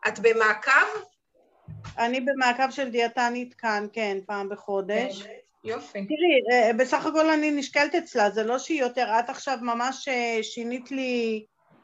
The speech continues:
Speaker 1: למה?
Speaker 2: כי
Speaker 1: אבל היא
Speaker 2: כל
Speaker 1: לא
Speaker 2: הזמן
Speaker 1: נותנת לך איזה שהם דגשים, דברים לעבוד עליהם כל פעם, כאילו שאתם צריכים ככה ל-, לדייק. לא, את לא
Speaker 2: לא,
Speaker 1: מרגישה?
Speaker 2: כאילו, אה, התפלאתי שאמרת שמותר, אה, מעדנים, אה, יותר, אה, משלושה אחוזים, כי היא כל
Speaker 1: ברור.
Speaker 2: הזמן אמרה לי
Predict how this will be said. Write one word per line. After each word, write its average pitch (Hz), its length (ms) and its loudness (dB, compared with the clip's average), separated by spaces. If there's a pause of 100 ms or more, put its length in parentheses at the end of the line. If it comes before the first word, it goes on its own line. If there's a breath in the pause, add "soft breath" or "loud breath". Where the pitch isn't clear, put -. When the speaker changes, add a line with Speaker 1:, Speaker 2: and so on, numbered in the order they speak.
(160)
Speaker 1:
למה? 240 260 4
Speaker 2:
כי 233 120 4
Speaker 1:
אבל 214 180 4
היא 226 100 2
Speaker 2:
כל - 60 -2
Speaker 1:
לא 269 60 2
Speaker 2:
הזמן 311 200 6
Speaker 1:
נותנת 311 420 2
לך 269 260 -2
איזה 294 240 2
שהם 269 340 -6
דגשים, 247 680 -4
דברים 233 300 -4
לעבוד 247 560 0
עליהם 247 240 -2
כל 247 180 -2 (120)
פעם, 233 280 2 (100)
כאילו 240 240 -16
שאתם - 360 -6
צריכים - 280 -8
ככה - 260 -4
ל-, 220 400 -4
לדייק. 226 640 4 (680)
לא, 208 200 6
את 240 80 2
לא 285 60 6
Speaker 2:
לא, 330 140 8
Speaker 1:
מרגישה? - 160 0
Speaker 2:
כאילו, 339 220 2
אה, 285 720 6
התפלאתי 277 580 2
שאמרת 277 500 -2
שמותר, 254 600 -4
אה, 240 380 -2 (400)
מעדנים, 233 800 -2
אה, 233 220 -2
יותר, 226 480 -2
אה, 240 140 0
משלושה 220 1120 0
אחוזים, 254 400 -2
כי 254 120 -6
היא 233 120 -2
כל 247 160 6
Speaker 1:
ברור. 247 340 6
Speaker 2:
הזמן 240 120 4
אמרה 240 200 4
לי 254 100 -2